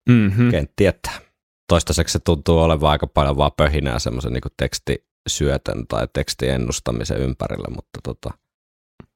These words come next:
Speaker 2: tota, tota, kyllä tossa mielenkiintoisia sovellutuksia varmasti nähdään hyvin lähitulevaisuudessa.
Speaker 1: Ja sitten just joku niinku raiv-, raivostuttavat nää, nää asiakaspalvelu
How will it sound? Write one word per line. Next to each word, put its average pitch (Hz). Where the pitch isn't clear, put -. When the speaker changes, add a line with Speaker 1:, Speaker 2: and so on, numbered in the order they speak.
Speaker 2:
tota, 71
tota, 71
kyllä 69
tossa -
mielenkiintoisia 82
sovellutuksia 73
varmasti 76
nähdään 73
hyvin 69
lähitulevaisuudessa. 67
Speaker 1:
Ja 107
sitten 104
just 101
joku -
niinku 101
raiv-, 113
raivostuttavat 107
nää, 107
nää 104
asiakaspalvelu 110